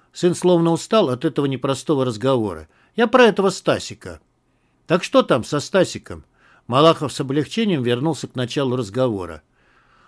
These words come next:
«У нас было сегодня классное собрание, не родительское, не бойся, а учеников. И приходил один дядька, такой странный, как Стасик странный.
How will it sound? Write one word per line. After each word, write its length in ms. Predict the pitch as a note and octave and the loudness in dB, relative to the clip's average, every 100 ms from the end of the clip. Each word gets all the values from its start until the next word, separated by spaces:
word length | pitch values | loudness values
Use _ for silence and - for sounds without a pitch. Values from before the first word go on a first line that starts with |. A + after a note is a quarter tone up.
| _ | _
«У 100 | B2 | 0
нас 220 | F#3 A#3+ G3 | 2 2 4
было 240 | G3+ G3 | 4 4
сегодня 440 | F3+ G3 A#3 F#3 | 2 2 2 2
классное 420 | F3 F#3 F#3 E3+ D#3+ | 0 2 2 0 -2
собрание, 680 | - E3 G#3 C4 D#3+ F2+ - | 2 2 4 2 0 -4 -8
не 140 | A#2 | 0
родительское, 720 | G#3 A#3 A3+ - G2+ - B2 | 2 2 0 -4 -10 -4 -2
не 100 | E3 | 0
бойся, 440 | F#3 F#3 - G2 - | 0 0 -2 -8 -2
а 120 | C3+ | 0
учеников. 720 | F#3 G#3 A3 G#3+ - E2 - _ _ _ _ _ _ - | 2 0 -2 -2 -6 -10 -12 _ _ _ _ _ _ -4
И 80 | C3 | 0
приходил 540 | D#3+ E3+ A3 A#3 C#4+ | 2 2 2 4 4
один 280 | A#3 A#3 G#3+ | 4 4 0
дядька, 520 | B2 C3 A2+ - A#2 _ _ - | 2 2 2 -2 -6 _ _ -2
такой 280 | G#3 C4 | 0 2
странный, 540 | A#3 - A#3+ C#3+ G#2 E2+ | 0 2 2 2 -2 -6
как 180 | - E3 | -2 -2
Стасик 420 | - B3 - - | 0 0 0 -4
странный. 560 | - - E3+ G#2+ F2 | -8 0 0 0 -6